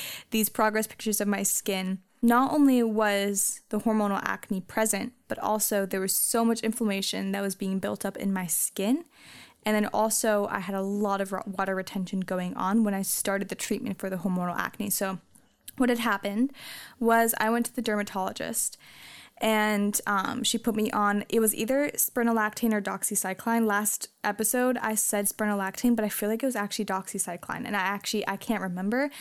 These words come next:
If you know me, you know I hate antibiotics. I absolutely despise them.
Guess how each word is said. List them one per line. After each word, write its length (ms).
If 100
you 80
know 100
me, 160
you 120
know 140
I 120
hate 720
antibiotics. 800
I 160
absolutely 540
despise 720
them. 360